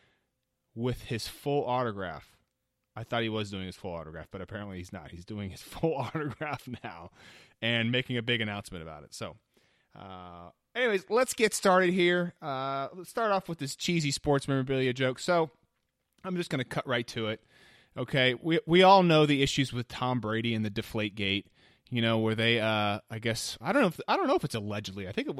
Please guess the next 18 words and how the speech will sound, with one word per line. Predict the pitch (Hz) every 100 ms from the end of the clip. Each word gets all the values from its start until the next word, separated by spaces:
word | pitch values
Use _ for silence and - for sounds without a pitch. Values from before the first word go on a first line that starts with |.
| 107
maybe | 151 339
it | 247
was | 240
proven, | - - 165 196 85
I | 87
guess. | 92 95
I | 85
don't | 175
know. | 170 101
But | 110
they | 151 160
had | 190 170
these, | 156 160
you | 156
know, | 139
deflated | 139 135 - 117 120 127 117
footballs | - 110 - 113 110 110 110 - - - - - _ _ -
that, | 120 110 -